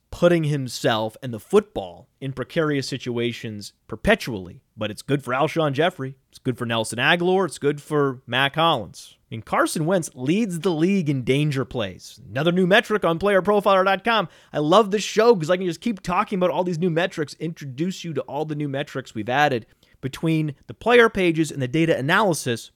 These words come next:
there's a hundred new metrics available. But many of you don't have data analysis and you don't have the cornerback pages,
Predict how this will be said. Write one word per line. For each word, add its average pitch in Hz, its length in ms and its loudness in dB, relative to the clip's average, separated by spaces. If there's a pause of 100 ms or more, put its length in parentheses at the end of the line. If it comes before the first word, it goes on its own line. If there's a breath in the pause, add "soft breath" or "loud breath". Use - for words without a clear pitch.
(100)
there's 175 220 2
a 165 60 2
hundred 180 600 0
new 160 100 0
metrics 151 440 -4
available. 113 480 -4 (120)
But 110 160 -4
many 117 220 -2
of 123 100 -4
you 127 60 -4
don't 120 220 -4
have 147 220 -4
data 143 200 0
analysis 113 560 -6
and 120 140 -12
you 110 100 -8
don't 120 300 -4
have 120 240 -6
the 120 80 -8
cornerback 160 580 -4
pages, 113 400 -6